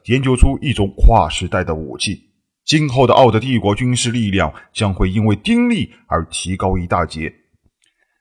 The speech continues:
同时，各大媒体上连续播出了这位丁利学者的资料。关于丁利学者的传闻非常多，有些小媒体甚至说丁利的脑部开发已经达到了百分之百，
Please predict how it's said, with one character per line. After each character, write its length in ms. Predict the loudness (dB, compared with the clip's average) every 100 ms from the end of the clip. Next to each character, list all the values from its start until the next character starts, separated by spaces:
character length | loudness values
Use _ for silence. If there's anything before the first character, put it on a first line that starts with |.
| _
同 180 | -8 -6
时， 460 | -8 -10 -12 _ _ _ _ _
各 120 | 2
大 140 | 4
媒 180 | 2 0
体 160 | -2 -2
上 240 | 0 0 -2 -8
连 240 | -4 -2 0
续 180 | -2
播 260 | 0 2 2
出 200 | 2 0
了 320 | 0 -2 -6 -4
这 120 | -2
位 100 | -2
丁 380 | -4 -4 -2 -2
利 160 | -4
学 260 | -4 -4 -4
者 80 | -4
的 100 | -6
资 200 | -4 -4
料。 200 | -4 -8 _ _ _ _ _
关 220 | 0 2
于 200 | 2 0 -6 _
丁 240 | -6 -4 -2
利 160 | -2
学 260 | -2 -2 -2
者 100 | -2
的 80 | -4
传 240 | -4 -4
闻 160 | -4 -6
非 300 | -8 -4 -4
常 220 | -4 -10 -10
多， 400 | -10 -12 _ _ _ _ _ -6
有 100 | -2
些 140 | -2
小 180 | 2 2
媒 200 | 2 0
体 240 | -2 -4
甚 160 | -2 -4
至 120 | -4
说 320 | -4 -2 -2 -6 _ -4
丁 240 | -4 -2
利 140 | -4 -2
的 100 | -2
脑 200 | 0 -2
部 180 | -4 -4
开 220 | -4 -2
发 420 | 0 0 -2 _
已 100 | -12
经 160 | -8 -8
达 240 | -4 -4
到 100 | -2
了 80 | -2
百 220 | 0 -2
分 160 | -2 -4
之 140 | -6
百， 340 | 0 0 0